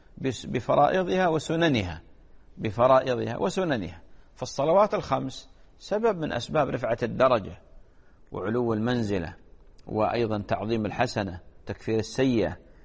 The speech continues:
النبي عليه الصلاة والسلام قال: "أرأيتم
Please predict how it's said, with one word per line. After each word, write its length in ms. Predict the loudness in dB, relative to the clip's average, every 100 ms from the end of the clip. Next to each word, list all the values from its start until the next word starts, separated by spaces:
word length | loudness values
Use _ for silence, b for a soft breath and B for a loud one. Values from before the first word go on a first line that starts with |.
| b
النبي 340 | -8 -2 2 2
عليه 200 | 2 0
الصلاة 340 | 0 0 0 -2
والسلام 520 | -6 -2 0 0 -2 -10 -20 -20 -20 -20 -20 -20 -20 -20 -20 B B B B 0
قال: 200 | 2 2
"أرأيتم 800 | 2 2 4 4 2 0 -4